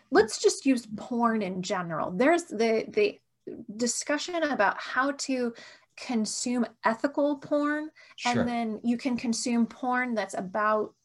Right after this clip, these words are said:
Speaker 1: not about, or about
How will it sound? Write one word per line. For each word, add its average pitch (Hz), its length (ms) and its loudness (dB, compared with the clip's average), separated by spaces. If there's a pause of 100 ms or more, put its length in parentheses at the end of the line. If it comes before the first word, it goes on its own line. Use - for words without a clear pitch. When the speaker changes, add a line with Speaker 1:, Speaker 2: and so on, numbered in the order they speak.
(800)
Speaker 1:
not 220 200 4
about, 185 320 -2 (180)
or - 200 -8 (180)
about 233 460 6